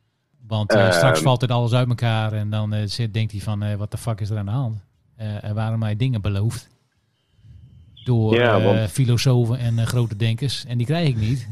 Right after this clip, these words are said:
Speaker 1: Eh,
Speaker 2: Precies.
Speaker 1: ik ben daar best wel pissig over. Eh,
Speaker 2: Ja.
Speaker 1: fuck it." <laughs>
Speaker 2: Ja, want wat, één ding wat, eh, wat uit die, eh, wat uit die theorieën van, eh, van die denkers, eh, heel erg, eh, duidelijk naar voren komt. Een sterke leider is belangrijker dan een land wat, eh,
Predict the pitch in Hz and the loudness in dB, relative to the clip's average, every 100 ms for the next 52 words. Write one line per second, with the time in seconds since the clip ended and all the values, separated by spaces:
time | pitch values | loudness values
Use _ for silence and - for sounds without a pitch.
0 | 117 117 123 120 117 117 120 - 120 110 | -12 -8 -4 -4 -2 -2 0 2 2 4
1 | 143 127 123 131 117 101 160 127 104 107 | 2 2 2 0 0 0 0 2 0 -2
2 | 135 143 _ _ _ _ _ _ _ _ | -4 -8 _ _ _ _ _ _ _ _
3 | _ - 110 110 120 113 196 196 117 - | _ -6 0 0 0 -2 -4 -2 -2 -4
4 | - - - - - - - - - _ | -6 -6 -6 -16 -14 -14 -20 -20 -20 _
5 | - - 127 127 120 110 98 67 73 - | -18 -2 2 4 2 2 0 0 -4 -2
6 | 131 135 123 110 104 107 104 98 104 92 | -4 0 0 2 0 2 2 2 2 2
7 | 98 98 92 95 87 87 87 87 - 85 | 0 0 0 2 2 2 2 0 0 -2
8 | 90 87 95 90 90 95 87 87 85 80 | -2 0 4 4 6 4 4 0 -2 -4
9 | 82 87 85 80 85 - - 107 85 85 | -6 -2 0 2 2 2 0 2 4 4
10 | 80 - 67 67 80 82 85 82 90 82 | 2 2 2 2 2 2 2 2 4 4
11 | 78 82 82 - 98 - 107 101 92 104 | 2 -2 -4 -4 -4 -2 -2 2 2 4
12 | 113 104 - 92 - 92 101 90 87 82 | 4 4 2 -2 0 2 2 2 2 0
13 | 80 78 80 82 85 80 80 80 _ - | 0 -4 -4 -8 -10 -6 -6 -6 _ -2
14 | 78 76 80 76 76 76 | -2 0 2 4 4 2